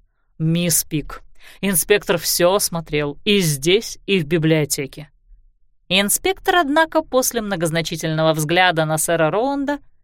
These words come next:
обратился к садовнице, «Что именно вы подразумеваете, говоря, тот стенной шкаф?» Присутствующие более чем напряглись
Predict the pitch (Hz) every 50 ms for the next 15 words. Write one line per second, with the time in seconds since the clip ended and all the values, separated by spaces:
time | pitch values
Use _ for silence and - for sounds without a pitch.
0 | _ _ _ - 214 202 226 233 254 - - 370 359 - - 339 - - - 349
1 | 320 262 254 226 208 214 214 220 - - - 233 - - _ _ _ _ _ _
2 | _ _ _ _ _ _ _ _ _ _ _ _ _ - - - - - - 202
3 | 220 277 311 - - - - _ _ - 254 277 294 294 294 285 285 277 277 277
4 | 262 269 269 269 262 254 220 247 254 233 240 240 240 240 240 247 240 240 240 -
5 | - 202 185 208 202 214 214 214 214 220 220 214 196 - - - - _ _ _
6 | _ _ - - 247 262 262 - - - - _ - - - - - - 240 233
7 | 233 233 233 233 226 214 208 - - - - - 294 339 - - - - _ _
8 | _ _ _ _ _ _ _ _ _ _ _ _ _ _ _ _ - 190 202 285
9 | - 370 392 - - - 330 330 320 320 320 - - 294 277 247 202 180 220 277
10 | 320 311 302 294 285 262 - - 240 220 214 208 202 - 175 160 147 165 175 214
11 | 247 - - -